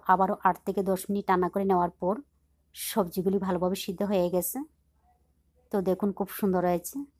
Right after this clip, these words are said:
আমার রান্না সম্পূর্ণ রেডি, এখন আমি নামিয়ে নেব। এইভাবে স্বাস্থ্যকর গরমের সবজি দিয়ে ঝোল রান্না করে একবার খেয়ে দেখবেন,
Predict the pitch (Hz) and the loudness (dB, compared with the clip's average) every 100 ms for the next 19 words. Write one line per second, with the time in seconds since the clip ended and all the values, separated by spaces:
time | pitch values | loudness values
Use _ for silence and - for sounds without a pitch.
0 | _ _ _ _ _ _ _ _ _ _ | _ _ _ _ _ _ _ _ _ _
1 | - 190 175 175 190 - 190 185 180 - | 2 4 4 2 0 0 0 0 -4 -2
2 | 185 175 175 247 - 180 180 190 240 311 | 0 2 0 -2 -4 -4 -2 -2 -2 -2
3 | 196 180 180 175 175 180 175 175 _ _ | 0 2 4 2 0 0 -4 -4 _ _
4 | _ _ _ _ _ _ _ _ _ - | _ _ _ _ _ _ _ _ _ -2
5 | 208 185 190 202 - 180 - - 185 240 | 2 2 2 -2 0 0 0 -4 -4 -4
6 | - _ _ _ _ _ - 190 185 180 | -8 _ _ _ _ _ -2 2 2 2
7 | 190 - - 214 175 190 180 233 330 _ | 0 -2 -4 -2 -4 -4 -4 -4 -6 _
8 | _ _ _ _ _ - 180 - 196 190 | _ _ _ _ _ -10 -8 -2 0 2
9 | 180 180 185 247 - - 185 - 196 196 | 2 0 -2 -4 -8 -4 -4 0 -2 -2
10 | 196 180 175 175 214 | -2 0 0 -4 -6